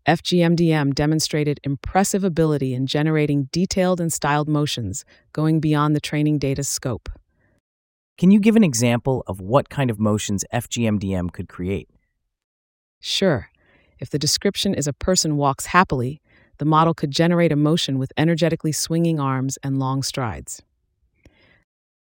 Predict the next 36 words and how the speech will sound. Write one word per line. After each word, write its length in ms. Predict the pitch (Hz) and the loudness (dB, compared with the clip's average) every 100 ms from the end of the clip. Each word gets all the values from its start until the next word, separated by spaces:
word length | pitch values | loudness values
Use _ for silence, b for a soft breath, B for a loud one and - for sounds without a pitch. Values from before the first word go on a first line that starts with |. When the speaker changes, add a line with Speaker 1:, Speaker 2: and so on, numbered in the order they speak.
| _ 117 | _ 2
Speaker 2:
And 80 | |
the 120 | 123 143 | 4 6
other 180 | 175 | 6
side 240 | 196 147 110 | 6 4 2
of 120 | 98 | 0
the 60 | 101 | -4
coin 400 | - 110 76 87 | -4 -2 -2 -4
would 120 | 92 | -4
be 320 | 98 90 87 - _ _ | -4 -4 -4 -10 _ _
walking 500 | 107 120 120 - 104 | 2 4 4 2 -2
depressingly, 800 | 87 - - 110 - 78 65 - - | -2 -4 -2 -2 -2 -4 -8 -14 -8
I 80 | 82 | -6
assume. 480 | 82 - 87 101 - _ _ _ _ _ _ _ _ _ _ - | -4 -4 -4 -4 -8 _ _ _ _ _ _ _ _ _ _ -6
Speaker 1:
Right. 260 | 139 160 - _ _ | -2 -2 -6 _ _
For 180 | - 151 | -8 0
that, 340 | 151 180 143 - _ | 4 6 4 -2 _
F 180 | 165 202 | 2 2
G 240 | - 185 - | 0 0 2
M 180 | 160 | 0
D 160 | 156 151 | 2 2
M 240 | 147 147 | 0 0
might 220 | 143 139 - | 0 -2 -4
produce 400 | 147 151 151 151 | -4 -2 -2 -2
a 60 | |
motion 500 | 143 143 147 - 143 | 0 0 0 -2 -2
where 100 | 139 | -2
the 140 | 139 - | -4 -4
arms 320 | 143 147 151 | -2 0 -2
hang 300 | - 165 156 | -4 -2 -2
heavily 540 | 147 - 180 165 131 120 | -2 0 0 0 -2 -4
and 140 | 131 | -4
the 60 | 135 | -2
legs 340 | 143 156 156 | 0 0 -2
take 220 | - 147 | -6 -6
short 340 | - - - - | -4 -2 -2 -2
steps 560 | - 170 - - - | -2 0 -2 -6 -10